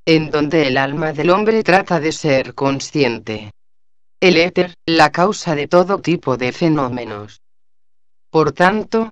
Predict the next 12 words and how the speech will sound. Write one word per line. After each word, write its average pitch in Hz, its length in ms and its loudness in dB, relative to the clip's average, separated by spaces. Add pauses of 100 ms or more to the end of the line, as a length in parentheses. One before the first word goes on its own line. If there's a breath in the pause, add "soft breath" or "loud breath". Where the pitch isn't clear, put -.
(100)
dentro 220 440 2
de 185 120 4
un 180 200 0
vasto 156 380 0
plan 135 400 2
general 143 600 2
de 123 120 -2
conocimientos 143 1080 0
útiles 156 500 0
al 160 160 2
investigador 139 920 -2
parapsicológico, 165 1300 0